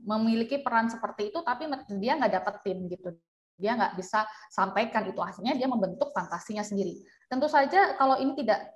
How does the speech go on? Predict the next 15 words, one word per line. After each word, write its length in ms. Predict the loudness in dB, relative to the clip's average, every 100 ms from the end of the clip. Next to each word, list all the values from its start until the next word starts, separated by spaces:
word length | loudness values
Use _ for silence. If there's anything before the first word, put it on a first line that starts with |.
| 2
ada 240 | 4 4
di 120 | 2
dalam 280 | 2 0 2
realita, 480 | 0 -2 -4 0 0
tentu 240 | 0 -6
saja 240 | -4 -4 -2
ini 160 | -2
menjadi 240 | 0 -2 -2
sesuatu 600 | -8 -10 -8 -8 -6 -4
yang, 180 | -4 -4
eh, 380 | -8 -6 -4 -6 -8 -18 _ _ _
tidak 220 | -2 0 4
baik 280 | 6 6 4 -4
gitu 220 | -4 2
ya. 320 | 4 2 -2